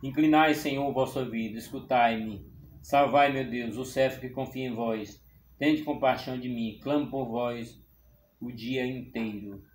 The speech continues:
As tarefas diárias e corriqueira podem nos desviar do verdadeiro valor da vida. A palavra de Deus nos confirma em nosso testemunho de Cristo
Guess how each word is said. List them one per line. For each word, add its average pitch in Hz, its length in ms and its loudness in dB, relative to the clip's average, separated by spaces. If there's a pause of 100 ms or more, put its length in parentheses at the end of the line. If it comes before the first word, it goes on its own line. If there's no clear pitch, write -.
(1800)
As 123 160 -6
tarefas 151 360 4
diárias 127 520 4
e 135 40 -6
corriqueira 131 540 -2
podem 131 300 -2
nos 120 140 -6
desviar 123 380 -2
do 113 80 -10
verdadeiro 123 440 -4
valor 120 320 -2
da 120 180 0
vida. 107 380 -8 (400)
A 117 80 -2
palavra 135 380 2
de 143 100 -2
Deus 131 180 -2
nos 131 160 -8
confirma 127 420 -6
em 123 60 -4
nosso 127 220 -4
testemunho 123 420 -6
de 139 160 -4
Cristo 131 400 -8